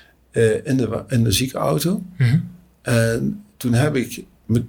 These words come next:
Speaker 1: toen was ik in het ziekenhuis, hier in het, eh, in het, eh, eh, academisch ziekenhuis. En dan kreeg ik het hartinfarct. Het eigenlijk
Speaker 2: Oh, daar heb je het daadwerkelijk
Speaker 1: Ja,
Speaker 2: ha-, oké.
Speaker 1: het echte hartinfarct. En ik was er twee minuten.
Speaker 2: <laughs>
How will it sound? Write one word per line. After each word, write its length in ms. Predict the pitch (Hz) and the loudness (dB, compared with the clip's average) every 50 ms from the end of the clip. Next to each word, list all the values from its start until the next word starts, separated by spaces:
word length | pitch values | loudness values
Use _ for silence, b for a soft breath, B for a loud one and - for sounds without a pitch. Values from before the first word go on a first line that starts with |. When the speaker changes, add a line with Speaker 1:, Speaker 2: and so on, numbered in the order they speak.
| - | -8
Speaker 1:
toen 320 | - - 123 123 117 107 - | -8 -4 -2 -2 -2 -2 -2
was 240 | 127 131 131 - | -2 -2 -2 -2
ik 100 | - - | -4 -4
in 140 | - - 110 | -4 -2 0
het 120 | 104 101 - | 0 0 0
ziekenhuis, 600 | - 160 156 - 160 147 143 156 190 180 - - | 0 -2 -2 0 0 0 0 0 -2 -2 -4 -4
hier 200 | 143 131 123 117 | -4 -4 -4 -4
in 100 | 113 104 | -4 -6
het, 200 | 107 101 - - | -6 -8 -10 -8
eh, 80 | - - - - - - - - 104 101 101 - - _ _ - | -6 -4 -4 -4 -6 -8 -12 -14 -12 -14 -14 -14 -16 _ _ -8
in 80 | 104 101 98 101 | -6 -6 -6 -6
het, 80 | - 113 | -6 -8
eh, 240 | 107 101 98 98 98 98 - _ B B B B B B B B B B _ _ - 147 101 98 101 | -6 -4 -4 -4 -4 -6 -8 _ B B B B B B B B B B _ _ -6 -4 -2 -2 -2
eh, 80 | - - | -4 -8
academisch 520 | - - - - 107 120 120 120 113 - | -8 -8 -6 -2 0 2 2 2 2 0
ziekenhuis. 520 | - 143 139 - 135 131 127 143 143 143 151 | -2 -4 -6 -4 -2 -2 -2 -2 -2 -4 -8
En 80 | 180 - - | -12 -14 -10
dan 120 | - 127 127 | -10 -10 -8
kreeg 280 | - - 131 135 135 - | -6 -4 -4 -4 -4 -6
ik 60 | - | -10
het 120 | - - | -14 -10
hartinfarct. 680 | 110 120 127 117 95 - - - - 98 101 101 101 - - | -6 -4 -4 -2 -4 -6 -8 -12 -14 -14 -14 -14 -16 -16 -12
Het 140 | - - 165 | -6 -4 -2
eigenlijk 480 | 135 120 117 113 110 113 - - - | 0 0 0 -2 -4 -6 -8 -8 -4
Speaker 2:
Oh, 120 | 135 127 - | -2 -2 0
daar 220 | 135 139 156 165 | 0 0 2 2
heb 140 | 170 151 - | 0 0 0
je 80 | - 143 | -2 -4
het 100 | 143 147 | -2 0
daadwerkelijk 440 | 139 131 123 131 123 117 110 127 117 110 | -2 -2 0 -2 -2 -2 0 -2 -2 -2
Speaker 1:
Ja, 20 | |
Speaker 2:
ha-, 100 | 117 - - - | -4 -6 -10 -12
oké. 160 | - 113 - 117 | -10 -6 -2 0
Speaker 1:
het 200 | 113 110 - - | 0 0 -2 -4
echte 380 | - - 151 151 151 - - 135 | -2 2 2 2 2 0 -4 -6
hartinfarct. 800 | 127 117 117 - - 120 117 113 104 98 - - - - - _ _ _ B B B B B B B B B B B B | -6 -6 -8 -10 -12 -14 -14 -12 -12 -12 -12 -14 -18 -20 -20 _ _ _ B B B B B B B B B B B B
En 80 | 120 | 0
ik 80 | 113 113 | 2 2
was 220 | 139 131 117 - | 2 2 0 0
er 60 | - | -4
twee 220 | - - 143 160 151 | -4 -2 0 0 0
minuten. 300 | 139 127 113 101 - - 98 - _ _ _ _ _ _ _ _ _ _ _ _ _ _ _ _ - | 0 0 -2 -4 -6 -10 -18 -20 _ _ _ _ _ _ _ _ _ _ _ _ _ _ _ _ 0
Speaker 2:
<laughs> 140 | - - | 0 0